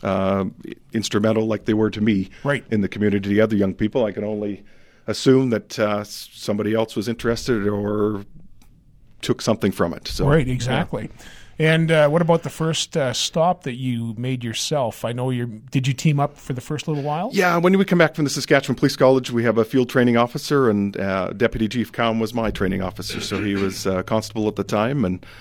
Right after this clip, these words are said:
Speaker 1: and, uh, Sergeant Karashuk was the sergeant, Ken Karashuk, that lots are gonna know,
Speaker 2: I
Speaker 1: and
Speaker 2: remember
Speaker 1: Jay Pe-,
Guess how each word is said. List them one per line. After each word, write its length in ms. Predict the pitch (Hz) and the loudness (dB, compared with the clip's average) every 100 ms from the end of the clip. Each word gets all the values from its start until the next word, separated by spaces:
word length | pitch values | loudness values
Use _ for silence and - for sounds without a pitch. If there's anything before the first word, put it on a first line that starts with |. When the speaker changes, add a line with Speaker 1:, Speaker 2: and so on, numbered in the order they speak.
| - - - - | -20 -20 -12 -4
Speaker 1:
and, 360 | 95 98 98 | -2 -2 -2
uh, 320 | 95 92 92 90 | 0 0 0 -2
Sergeant 340 | 107 98 92 | 0 0 -2
Karashuk 540 | - 120 117 123 117 110 | -2 -2 0 -2 -2 -2
was 180 | 101 | -4
the 80 | - | -4
sergeant, 380 | 92 117 120 127 | 0 0 0 -4
Ken 180 | - 113 | -8 -8
Karashuk, 500 | - 127 123 131 - | -2 -2 0 -2 -2
that 100 | 113 | 0
lots 260 | 113 120 113 | 0 0 -2
are 60 | |
gonna 180 | 117 110 | 0 0
know, 360 | 117 139 143 131 | 2 0 -2 -4
Speaker 2:
I 160 | - | -4
Speaker 1:
and 100 | 92 | -4
Speaker 2:
remember 180 | 92 135 | -2 0
Speaker 1:
Jay 160 | |
Pe-, 40 | 131 | 2